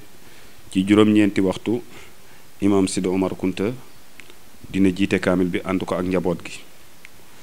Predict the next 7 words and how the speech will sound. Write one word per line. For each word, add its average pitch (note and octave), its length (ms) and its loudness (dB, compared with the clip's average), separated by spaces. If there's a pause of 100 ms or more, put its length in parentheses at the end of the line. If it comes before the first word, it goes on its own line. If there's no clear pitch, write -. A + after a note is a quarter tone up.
(220)
Bu - 100 0
ñu F#2+ 80 8
demee G2 240 6
ba G2 140 4
midi, G#2+ 300 6 (1200)
ñu F#2+ 300 4 (160)
jàng F#2 220 2